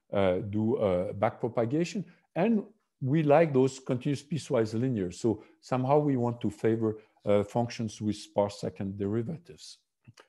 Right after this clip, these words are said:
And, I mean, this suggests using a s-, a special regularization that I call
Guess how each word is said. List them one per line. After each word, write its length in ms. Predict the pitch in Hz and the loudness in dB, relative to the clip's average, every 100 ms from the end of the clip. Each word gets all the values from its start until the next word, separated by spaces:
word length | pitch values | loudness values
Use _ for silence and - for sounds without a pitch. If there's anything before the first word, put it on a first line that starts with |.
| _ _ - | _ _ 0
And, 320 | 147 202 156 - _ _ _ _ _ _ _ | 2 2 0 -10 _ _ _ _ _ _ _
I 80 | 135 | 0
mean, 220 | 135 139 | 2 2
this 280 | 135 208 - | 4 2 0
suggests 640 | 170 135 127 165 - - - - | -2 0 2 0 -2 -12 -8 -4
using 500 | 113 147 147 156 135 | 0 0 0 -2 -2
a 80 | |
s-, 220 | 107 - - | -4 -6 -8
a 100 | 123 | -8
special 520 | - 156 135 135 101 - - _ - | -4 -4 -2 -2 -2 -6 -20 _ -2
regularization 800 | 110 127 123 113 101 131 147 139 | 0 2 2 2 2 2 2 0
that 200 | 113 107 | 0 2
I 80 | 98 | -2
call 340 | - 104 - | 2 0 -2